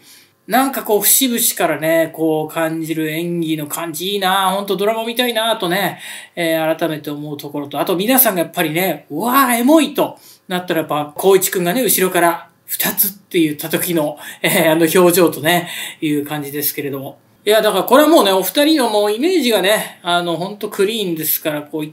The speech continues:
たね、えー、シーエムっていうのはほんとどんどんね、出てほしいなと思いますけれども、いや、ベーコンポテトパイ。いや、僕はですね、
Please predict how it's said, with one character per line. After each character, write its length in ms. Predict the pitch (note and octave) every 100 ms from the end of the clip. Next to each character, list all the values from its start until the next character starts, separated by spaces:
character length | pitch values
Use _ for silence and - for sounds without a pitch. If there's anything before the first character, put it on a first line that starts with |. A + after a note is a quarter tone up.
| -
た 140 | E3
ね、 300 | D#3+ D#3+ D#3 - - -
え 520 | D#3 D#3 D3+ D3+ D3
ー、 20 | D3
シ 220 | - E3
ー 100 | D#3
エ 20 |
ム 100 | D#3
っ 20 |
て 100 | D3
い 40 | D3+
う 20 |
の 80 | C3+
は 80 | D3
ほ 60 |
ん 20 |
と 140 | D3 D3+
ど 100 | G#3
ん 180 | C#4+ B3
ど 140 | F3+
ん 80 | D3
ね、 280 | D#3+ D3+ - - -
出 100 | D#3
て 100 | D#3
ほ 120 | C#3+ C3+
し 160 | -
い 40 | D3
な 100 | C#3
と 100 | C#3
思 220 | D3 F#3+
い 80 | F#3
ま 160 | E3+
す 160 | E3 -
け 100 | C#3+
れ 100 | C#3
ど 120 | C3+
も、 120 | C#3
い 80 | C#3
や、 240 | D#3 D3 -
ベ 220 | F3+ G#3+
ー 60 | G#3
コ 140 | F#3+
ン 180 | F3+ F3 -
ポ 120 | F#3
テ 160 | F3+
ト 160 | F3 E3
パ 180 | - D3
イ。 160 | B2+ - _ -
い 40 |
や、 80 | G#3+
僕 200 | A#3+ D#4+
は 100 | E4
で 60 | C4
す 160 | G#3
ね、 160 | F3+